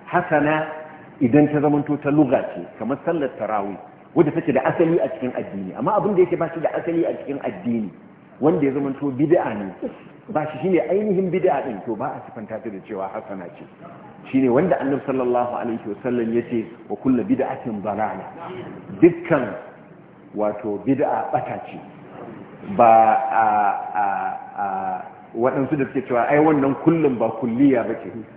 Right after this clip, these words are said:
Allah ya ji kan Malam Aminu din ya ce to kul-, abin nan kullu kuciya ce, za ka ce kullu ba kulliya ba. Kulli din nan kulliya ce. Duk abin da ya ɗauki ma'anar bid'a a shari'a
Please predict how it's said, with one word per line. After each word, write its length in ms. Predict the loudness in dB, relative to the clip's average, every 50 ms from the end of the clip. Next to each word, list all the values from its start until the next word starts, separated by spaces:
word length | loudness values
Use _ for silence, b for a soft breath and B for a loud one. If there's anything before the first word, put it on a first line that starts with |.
| -12 -4
Allah 200 | -2 0 2 2
ya 40 | 0
ji 80 | 0 -2
kan 160 | 0 0 0
Malam 300 | 2 0 0 0 0 -2
Aminu 320 | -4 -4 -4 -4 -4 -4 -6
din 200 | -6 -6 -6 -4
ya 80 | -6 -6
ce 100 | -6 -8
to 160 | -6 -6 -8 -6 -4
kul-, 240 | -4 -2 -2 -2 -2
abin 360 | -2 -2 -2 -2 -4 -4 -4
nan 80 | -4 -4
kullu 320 | -2 -2 0 0 -2 -2
kuciya 400 | -2 -4 -6 -4 -2 0 0 0 0 -2
ce, 100 | -4 -6 -6 -10 -16 -16 -16 -12 -6 -4
za 140 | -2 -2
ka 80 | -2 -4 -6 -8 -6
ce 80 | -8 -8 -6 -6
kullu 200 | -6 -4 -4 -6 -8 -6
ba 140 | -4 -4 -4
kulliya 500 | -4 -4 -4 -2 0 2 2 2 2 0
ba. 80 | -2 -4 -6 -10 -14 -16 -16 -18 -20 -20 -20 -20 -20 -18 -18 -18 -18 -20 -20 -20 -20 -2
Kulli 400 | 2 4 4 6 6 4 4 2 2 2
din 180 | 2 4 4
nan 160 | 4 4 2 2 4
kulliya 480 | 4 4 4 4 2 0 0 0 0 -2 -4 -8 -12
ce. 80 | -14 -14 -14 -16 -20 -20 -20 -18 -6
Duk 180 | 0 0 0 2 4 4
abin 300 | 4 6 6 4 4 4
da 60 | 4
ya 120 | 4 2
ɗauki 360 | 0 -2 -4 -4 -4 -4 -4
ma'anar 380 | -4 -2 -4 -6 -6 -6 -6 -6 -6 -4
bid'a 240 | -2 -2 0 0 -2 -2 -4 -6 -8 -10
a 60 | -12 -8 -6
shari'a 340 | -2 -2 0 -2 -2 -4